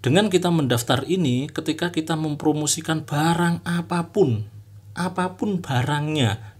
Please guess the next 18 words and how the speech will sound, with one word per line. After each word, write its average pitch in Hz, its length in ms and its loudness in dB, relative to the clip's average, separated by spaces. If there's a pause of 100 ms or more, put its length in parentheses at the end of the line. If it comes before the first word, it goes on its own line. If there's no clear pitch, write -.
dengan 127 320 2
harga 117 720 0
seberapapun, 120 1200 0 (320)
kita 160 320 0
akan 139 240 -8
mendapatkan 120 800 -4
komisi. 113 720 0 (1040)
Dengan 110 320 -2
harga 101 320 0
dua 107 240 4
ratus 135 400 2
misalnya, 117 640 2
berarti 107 400 -6
kita 131 480 -4 (240)
mendapatkan 120 640 -2
komisi 117 400 -2
tiga 117 240 -6
persen. 104 640 -4